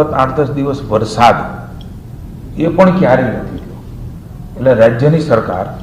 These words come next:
માનનીય મુખ્યમંત્રીશ્રીએ ખૂબ સંવેદનાથી,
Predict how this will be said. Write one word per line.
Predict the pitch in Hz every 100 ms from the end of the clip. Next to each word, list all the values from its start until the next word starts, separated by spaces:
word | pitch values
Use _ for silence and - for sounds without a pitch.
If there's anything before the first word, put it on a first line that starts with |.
| - - - - - - - - -
માનનીય | 107 127 127
મુખ્યમંત્રીશ્રીએ | 120 - 135 139 147 147 147 147 151 156 156 - -
ખૂબ | - 151 165
સંવેદનાથી, | - 139 143 143 143 143 143